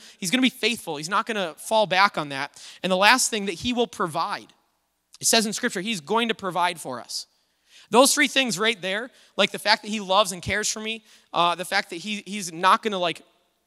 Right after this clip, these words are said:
leave me, and that he's gonna provide. Those three things, I think, are probably some of the easiest ways that people lose trust in God,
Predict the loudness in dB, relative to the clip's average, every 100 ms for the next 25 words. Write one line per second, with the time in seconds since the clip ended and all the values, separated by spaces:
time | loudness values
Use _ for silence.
0 | _ _ _ -8 0 0 0 -2 -6 -6
1 | _ _ _ _ _ -2 0 0 -2 -4
2 | -4 -6 -8 -4 0 0 -2 -2 0 2
3 | 0 -2 -2 -2 -2 -4 -4 -4 -4 -2
4 | 0 0 0 -4 -6 -6 -8 -6 -4 -2
5 | -2 -4 -6 -6 -6 -12 -12 -10 -8 -6
6 | -4 -4 -8 -12 -14